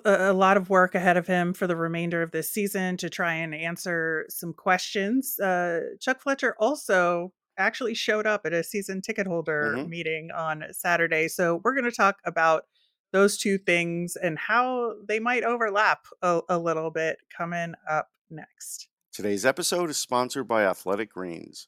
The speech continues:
Speaker 2: I started using Athletic Greens because I wanted better gut health, more energy, optimized immune system, and hated taking pills and vitamins. And I wanted a supplement that actually tastes great.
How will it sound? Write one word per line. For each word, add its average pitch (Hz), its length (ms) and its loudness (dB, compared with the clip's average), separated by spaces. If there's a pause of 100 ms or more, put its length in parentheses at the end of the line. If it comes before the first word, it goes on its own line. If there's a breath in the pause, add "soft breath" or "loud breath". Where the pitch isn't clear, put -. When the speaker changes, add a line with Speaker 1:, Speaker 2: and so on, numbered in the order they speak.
(360 soft breath)
Speaker 2:
I - 40 -6
started 170 420 0
using 151 260 -2
Athletic 127 380 0
Greens 123 320 -4
because 95 320 -8
I 90 80 0
wanted 92 320 -4
better 104 240 0
gut 120 200 0
health, 147 300 -4
more 123 220 0
energy, 113 520 -2
optimized 113 480 -2
immune 123 280 -4
system, 127 460 -4 (280 soft breath)
and 98 100 -6
hated 117 300 -2
taking 113 300 -6
pills 104 320 -2
and 98 100 -6
vitamins. 80 460 -2
And 80 100 -8
I 78 60 -6
wanted 101 340 -4
a 101 40 -4
supplement 135 500 0
that 101 160 -2 (280)
actually 101 360 -4
tastes 95 320 -4
great. 85 340 -6